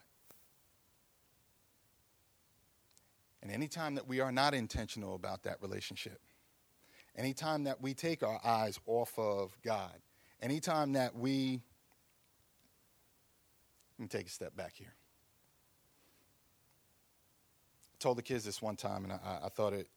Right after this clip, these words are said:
uh, it was really kinda cool because I didn't think it, God put it in my mouth to say. Uh,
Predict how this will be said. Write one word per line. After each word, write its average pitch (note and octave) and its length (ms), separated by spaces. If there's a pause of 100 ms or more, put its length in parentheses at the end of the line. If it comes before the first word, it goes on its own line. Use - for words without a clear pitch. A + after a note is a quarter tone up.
uh, F2+ 360 (720)
it A2+ 80
was G2 100
really G#2 200
kinda G2+ 240
cool G#2+ 200
because F#2+ 340 (100)
I A#2+ 100
didn't G2+ 180
think G2+ 200
it, F#2+ 160
God G2+ 220 (220)
put G#2+ 140
it F#2+ 80
in F#2+ 60
my F2+ 100
mouth G2+ 240
to - 80
say. G2+ 300 (640)
Uh, G#2 240